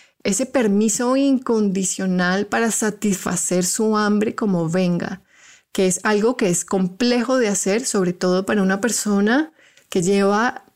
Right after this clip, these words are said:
muchísimo tiempo en la dinámica de las dietas y le da miedo entregarse a ese instinto del hambre porque siente que no va a parar de comer.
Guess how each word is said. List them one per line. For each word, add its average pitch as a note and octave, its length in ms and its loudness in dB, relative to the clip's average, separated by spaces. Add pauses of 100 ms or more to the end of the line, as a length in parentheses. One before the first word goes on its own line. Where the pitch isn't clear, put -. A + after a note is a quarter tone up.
(240)
muchísimo A#3 640 2
tiempo G3+ 340 0
en G3+ 60 2
la G#3+ 100 0
dinámica F#3 440 0
de G#3+ 60 2
las F#3 180 0
dietas F#3 440 -2
y A3+ 40 0
le F#3 100 2
da E3 140 0
miedo G3+ 500 2
entregarse F3+ 640 0
a F3 40 0
ese F#3 140 -2
instinto G3 600 0
del F#3 140 0
hambre F3 320 0
porque G3+ 260 -4
siente - 280 -6
que G3 100 -4
no E3 160 2
va E3 60 0
a E3 80 -4
parar F3+ 260 -2
de F3+ 100 -10
comer. F3+ 460 0